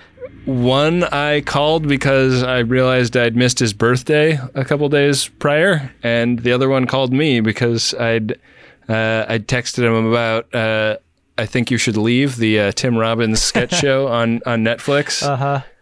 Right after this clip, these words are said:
Speaker 1: And, uh, and he, I guess, had been, like, busy with a work thing when I texted him and didn't get, you know, 'cause I'm, like,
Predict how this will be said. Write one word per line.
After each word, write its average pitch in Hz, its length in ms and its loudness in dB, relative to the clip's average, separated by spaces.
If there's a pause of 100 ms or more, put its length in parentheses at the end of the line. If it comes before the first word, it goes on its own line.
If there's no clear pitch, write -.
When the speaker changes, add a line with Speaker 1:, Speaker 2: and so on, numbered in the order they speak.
(340)
Speaker 1:
And, 113 260 0
uh, 107 440 0 (260)
and 110 400 0 (640)
he, 117 220 0 (160)
I 120 160 -2
guess, 110 200 -2
had 107 140 -4
been, 107 160 0
like, 101 180 -2
busy 110 220 2
with 110 140 2
a 101 40 2
work 110 220 0
thing 104 420 0
when 113 160 -2
I 104 100 0
texted 110 420 -4
him 101 420 -2
and 104 140 0
didn't 110 180 0
get, 101 140 -2 (100)
you 123 100 -2
know, 90 100 -2
'cause 104 140 -2
I'm, 98 140 -2
like, 90 300 -4